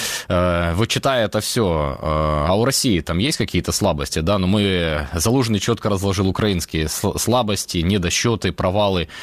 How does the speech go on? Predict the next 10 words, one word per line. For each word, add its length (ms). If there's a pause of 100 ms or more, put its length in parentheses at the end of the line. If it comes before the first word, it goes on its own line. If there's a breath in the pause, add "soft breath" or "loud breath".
(140 loud breath)
А 160
российские 920
какие? 360
На 120
что 280
надеется, 580
собственно 380
говоря, 460
в 120
Украине? 420